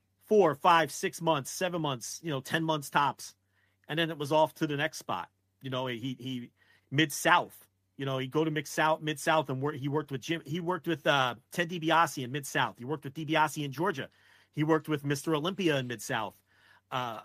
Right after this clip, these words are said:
you know, always, always at or near the top. And it wasn't long before he made his way to the W W F in late nineteen eighty.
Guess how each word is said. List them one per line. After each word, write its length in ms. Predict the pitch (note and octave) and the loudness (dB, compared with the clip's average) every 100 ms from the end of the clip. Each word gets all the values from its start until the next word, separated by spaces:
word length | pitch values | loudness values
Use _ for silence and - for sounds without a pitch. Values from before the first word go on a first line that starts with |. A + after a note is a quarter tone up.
| A2+ | -4
you 100 | E3+ | 2
know, 80 | |
always, 460 | D3+ G3+ F#3+ D3+ - | 4 4 4 -2 -4
always 340 | E3 F#3 F#3 D#3+ | -2 0 0 4
at 160 | F3 | 4
or 80 | E3+ | 4
near 200 | E3+ E3 | 0 -4
the 60 | C3+ | 0
top. 360 | E3 G3 - _ _ - | 2 2 -2 _ _ -6
And 440 | C#3+ C#3 B2+ A#2+ - _ _ _ | -2 -2 -4 -10 -18 _ _ _
it 100 | C#3 | -2
wasn't 260 | D#3 D#3+ C#3+ | -2 -2 0
long 240 | D#3+ F#3+ | 2 2
before 300 | D#3 - D3 | 0 -2 -2
he 80 | C#3 | 0
made 180 | C3+ C#3 | -2 -4
his 160 | C3+ | -4
way 360 | C#3 C3 B2+ B2+ _ _ _ _ - | -4 -2 -4 -8 _ _ _ _ -14
to 80 | |
the 80 | B2 | -10
W 280 | A2 C3 B2+ | -6 -4 -2
W 360 | B2+ A#2 A#2 D3+ | -4 -4 0 2
F 200 | F#3 - | 2 -2
in 140 | A#2+ | -6
late 180 | B2+ C#3+ | -6 -4
nineteen 400 | C3 A#2+ C3 A#2+ | -4 -4 -6 -6
eighty. 360 | D3 F#3+ C#3 | -6 -6 -8